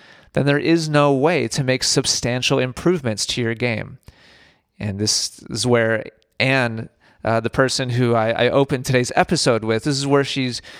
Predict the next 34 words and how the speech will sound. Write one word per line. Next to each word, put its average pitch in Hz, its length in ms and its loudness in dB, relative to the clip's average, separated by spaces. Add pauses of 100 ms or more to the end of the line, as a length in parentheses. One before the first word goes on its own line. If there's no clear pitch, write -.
(240)
uh, 120 160 4
she's 135 320 0
now 135 420 4
finally 160 480 0
challenging 151 540 0
herself 110 380 0
to 117 100 -6
leave 147 260 0
her 151 100 0
comfort 139 420 0
zone. 98 340 -4
And 120 160 -6
now 165 260 2
she 185 180 0
has 165 220 0
the 156 120 2
opportunity 165 920 0
to 127 140 -4
make 127 280 -2 (380)
real 180 440 2
substantial, 143 1040 0 (800)
meaningful 143 1080 0 (400)
improvements 131 680 0
to 131 120 2
her 120 140 2
game. 113 300 -2
Now 117 160 0
that 170 120 2
she's 160 180 -2
doing 160 180 0
something 151 540 -2 (280)
from 139 160 -2
what 143 160 6
has 143 400 0